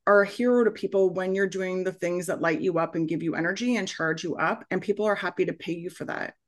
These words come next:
So really slowing down and thinking, and there's the, all progress starts by telling the truth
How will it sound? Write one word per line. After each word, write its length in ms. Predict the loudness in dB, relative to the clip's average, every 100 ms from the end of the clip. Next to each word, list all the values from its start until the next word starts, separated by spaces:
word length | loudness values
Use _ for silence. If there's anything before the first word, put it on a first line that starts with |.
| _ _ _ _ _ 2
So 140 | 6
really 480 | 8 8 8 8 6
slowing 460 | 2 2 4 4
down 220 | 4 2 0
and 200 | -4 -2
thinking, 560 | -2 2 0 0 -2
and 400 | -2 0 0 -2 -6 -8 -12 -12 0
there's 260 | 2 4
the, 320 | 2 2 0 -2
all 120 | -2
progress 320 | 0 0 0
starts 160 | -2 -2
by 80 | -4
telling 320 | -4 -4 -2
the 80 | -2
truth 400 | 2 2 2